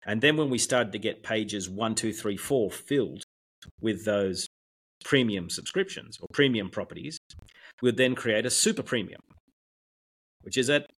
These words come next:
three hundred dollars. And then you can create a super, super premium and super, super, super, and so on and so on and so on. And all you're really doing is finding a way to upsell the pixels on the first page and the second page.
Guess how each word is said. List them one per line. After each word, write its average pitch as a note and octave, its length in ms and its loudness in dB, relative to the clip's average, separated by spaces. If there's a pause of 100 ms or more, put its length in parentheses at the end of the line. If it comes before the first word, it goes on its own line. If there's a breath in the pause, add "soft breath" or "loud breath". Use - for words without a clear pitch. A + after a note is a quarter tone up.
(160)
three G3+ 220 4
hundred G#2+ 300 -2
dollars. - 380 -8 (600)
And G#2+ 100 -6
then A2 140 -2
you G#2+ 120 -2
can G#2+ 180 -6
create A2+ 280 2
a G#2+ 60 -2
super, C3+ 260 0
super G3 300 0
premium F2 340 -4 (100)
and - 120 -16
super, - 160 -8
super, - 180 -12
super, - 300 -10
and A2 120 -6
so F#3 280 4
on D#3 80 -2
and B2 100 -4
so A2+ 240 -2
on A2 60 -4
and G2 120 -6
so C3+ 240 -4
on. - 100 -12 (440 loud breath)
And A#2+ 100 2
all E3+ 140 6
you're E3 140 4
really B2 260 2
doing G#2+ 420 0
is G2 160 -6
finding B2 480 0
a G#2+ 60 -4
way G2 460 -4
to - 180 -6
upsell G#2+ 540 0
the - 200 -12
pixels - 360 -6 (1000)
on G#2 120 -2
the F#2+ 60 -2
first - 280 -6
page - 320 -4 (220)
and G3+ 100 2
the - 60 0
second - 360 2
page. - 300 -10